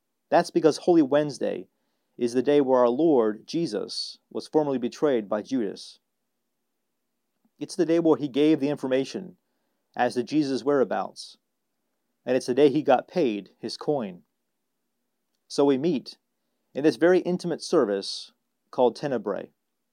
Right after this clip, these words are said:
Tenebrae is a Latin word that means shadows.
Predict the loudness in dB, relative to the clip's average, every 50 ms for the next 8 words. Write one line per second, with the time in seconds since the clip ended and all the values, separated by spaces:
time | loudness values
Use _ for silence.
0 | _ _ _ _ _ _ _ _ _ _ _ _ _ -2 0 2 2 2 2 4
1 | 4 6 4 4 2 0 0 2 4 6 6 4 4 2 2 4 4 4 4 2
2 | 0 -4 -6 -4 -6 -4 -4 -6 -8 -10 -12 -16 -16 -10 -4 -2 0 0 0 -2
3 | -4 -6 -8 -12 -16 -18 -20 -20